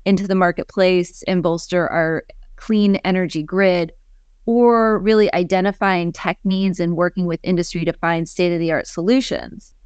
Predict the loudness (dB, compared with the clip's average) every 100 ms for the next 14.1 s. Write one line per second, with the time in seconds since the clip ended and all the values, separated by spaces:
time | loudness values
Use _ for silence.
0 | 0 4 4 2 -4 -2 0 0 0 -2
1 | -2 2 2 0 0 0 2 2 2 0
2 | -2 -6 -4 -6 -6 -4 0 0 0 0
3 | 0 2 2 2 0 -2 -6 -4 -2 0
4 | 0 0 -4 -8 -12 -20 -12 -6 -4 0
5 | 2 2 0 0 2 4 2 0 -4 -4
6 | -4 -4 -6 -4 -4 -4 -2 0 2 2
7 | -2 -4 -6 -4 -2 0 0 -2 -8 -10
8 | -14 -4 0 0 2 0 0 -2 0 2
9 | 2 0 -2 -4 -4 -4 0 0 0 -2
10 | -4 -6 -12 _ _ -4 0 6 6 4
11 | 2 -2 -2 -2 -4 -10 -10 -10 -6 -4
12 | -4 -4 -4 -4 0 2 0 -2 0 2
13 | 0 0 0 2 2 2 -2 -2 -2 0